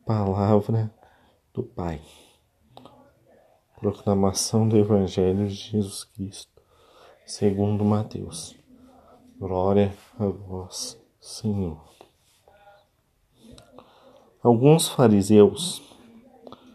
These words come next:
e diversos doutores da lei de Jerusalém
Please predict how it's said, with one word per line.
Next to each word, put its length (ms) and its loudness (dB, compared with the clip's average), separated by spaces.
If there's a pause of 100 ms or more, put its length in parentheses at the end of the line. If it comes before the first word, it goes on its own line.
(340)
e 140 4
diversos 680 2
doutores 600 4
da 160 0
lei 420 2 (640)
de 100 -12
Jerusalém 800 2